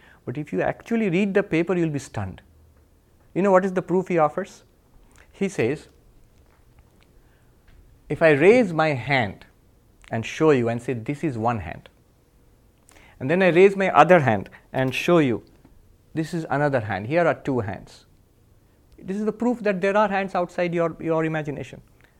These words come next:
Let's see what happened here. He says, "In normal day-to-day discourse, suppose someone shows you, 'This is a book.' Do you question it? He's telling you it's a book. You can see that it's a book.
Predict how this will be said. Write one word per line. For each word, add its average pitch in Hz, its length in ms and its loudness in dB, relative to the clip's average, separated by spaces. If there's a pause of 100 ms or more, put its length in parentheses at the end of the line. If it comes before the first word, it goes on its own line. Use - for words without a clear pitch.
(300)
Let's 214 140 -14
see 214 40 -8
what 180 120 -2
happened 190 320 0
here. 104 180 -6 (720)
He 262 160 -2
says, 185 380 2 (340)
"In 214 220 4
normal 277 540 8
day-to-day 202 520 6 (140)
discourse, - 640 -2 (920)
suppose 226 300 0
someone 185 240 -2
shows 156 240 2
you, 123 60 -4
'This 135 160 -8
is 135 160 -4
a - 80 -4
book.' - 200 -4 (400)
Do 147 100 2
you 202 140 6
question 202 440 0
it? 208 160 -12 (1300)
He's 135 180 -6
telling 247 380 4
you 226 100 6
it's - 160 0
a 139 60 2
book. 127 260 -6
You 165 120 -4
can 185 160 -4
see 254 260 -4
that 247 180 -2
it's 147 200 -6
a 139 40 0
book. 123 280 -8